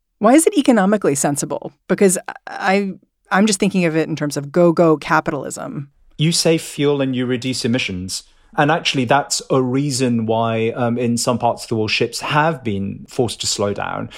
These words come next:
Speaker 2: in ways that are actually also good for wildlife. So, you know, this, this is a win-win possibility here that is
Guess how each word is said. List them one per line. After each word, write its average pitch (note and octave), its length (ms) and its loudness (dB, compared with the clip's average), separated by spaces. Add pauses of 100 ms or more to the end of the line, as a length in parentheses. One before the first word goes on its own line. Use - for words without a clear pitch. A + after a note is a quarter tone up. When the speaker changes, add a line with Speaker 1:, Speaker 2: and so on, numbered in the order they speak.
(200)
Speaker 2:
in C3 160 0
ways A#2 220 0
that A#2+ 80 -2
are A#2+ 60 4
actually A#2 540 -2
also C3+ 380 2
good B2+ 260 2
for C#3 140 -2
wildlife. D3+ 420 -4
So, C3+ 320 2
you F3+ 80 2
know, D3 80 2
this, F3+ 300 -2
this E3 520 0
is D3 300 -2 (100)
a C3+ 120 4
win-win B2 720 0
possibility A#2+ 760 -4
here G2 360 -8 (320)
that A#2 200 2
is A#2 440 -2